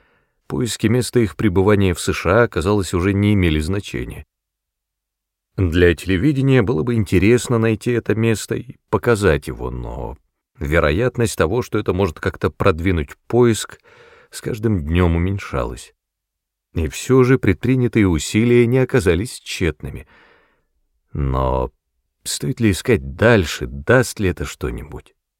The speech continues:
Дон Кеттринг, возглавлявший теперь на себе и группу поиска,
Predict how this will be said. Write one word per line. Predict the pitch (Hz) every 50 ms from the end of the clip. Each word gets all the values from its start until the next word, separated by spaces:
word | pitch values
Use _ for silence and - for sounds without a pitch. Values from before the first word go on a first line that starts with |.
| _ _ _ _ _ _ _ _ _ _ _ _ _ _
Дон | - 69 65 104 143 143 127
Кеттринг, | _ - 107 117 127 _ - 131 127 131 127 120 - - -
возглавлявший | - 71 73 69 71 80 78 78 104 117 104 - - 110 90
теперь | - 90 - 110 104
на | 95 92 90
себе | 85 - - 78 73 90 98 101
и | 95
группу | 82 92 95 101 - _ - 73
поиска, | _ _ - 117 123 120 117 - - - 123 117